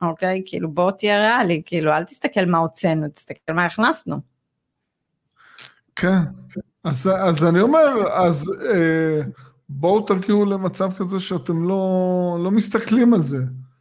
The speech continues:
Speaker 2: לא
Speaker 1: אני
Speaker 2: שאני
Speaker 1: רוצה
Speaker 2: בא
Speaker 1: לשאול
Speaker 2: אומר,
Speaker 1: שאלה
Speaker 2: "אוקיי, להתחיל",
Speaker 1: נוספת.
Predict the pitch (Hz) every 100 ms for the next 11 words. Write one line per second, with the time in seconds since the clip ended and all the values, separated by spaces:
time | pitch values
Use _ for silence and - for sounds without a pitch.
0 | _ 131 127 170 240 240 190 - - 190
1 | 190 185 196 202 220 190 170 170 - 233
2 | 190